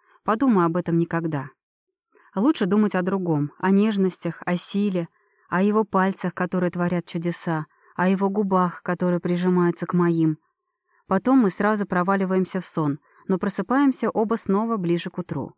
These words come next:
Еще темно. У меня на телефоне светятся циферки.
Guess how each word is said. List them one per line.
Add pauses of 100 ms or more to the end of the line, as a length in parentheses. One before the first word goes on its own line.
(240)
Еще
темно. (300)
У
меня
на
телефоне
светятся
циферки.